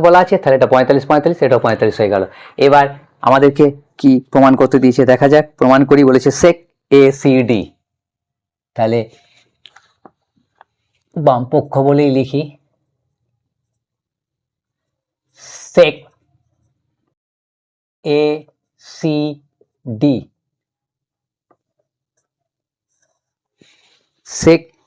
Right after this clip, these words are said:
এসিডি by sin সিএডি, by sin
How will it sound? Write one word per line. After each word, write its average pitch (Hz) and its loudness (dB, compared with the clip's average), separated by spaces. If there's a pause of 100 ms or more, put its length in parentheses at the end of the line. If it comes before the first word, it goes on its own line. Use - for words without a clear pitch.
(280)
এসিডি 151 0 (200)
by 135 2 (140)
sin 151 -2 (140)
সিএডি, 117 0 (1040)
by 120 0 (960)
sin 143 -4